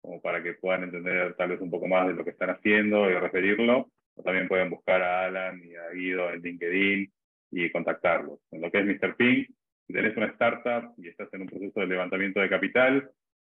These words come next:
no warm intros, nosotros respondemos y tenemos un compromiso de responder dentro de las cuarenta y ocho horas todos los mails que nos llegan con las presentaciones de las startups,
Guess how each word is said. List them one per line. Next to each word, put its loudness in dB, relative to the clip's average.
no 4
warm 4
intros, -4
nosotros -8
respondemos 0
y -10
tenemos -6
un -4
compromiso 2
de 4
responder 2
dentro 2
de 4
las -4
cuarenta -4
y 2
ocho -2
horas 0
todos 2
los -2
mails -6
que -6
nos -12
llegan 0
con -2
las -8
presentaciones -8
de -4
las -8
startups, 2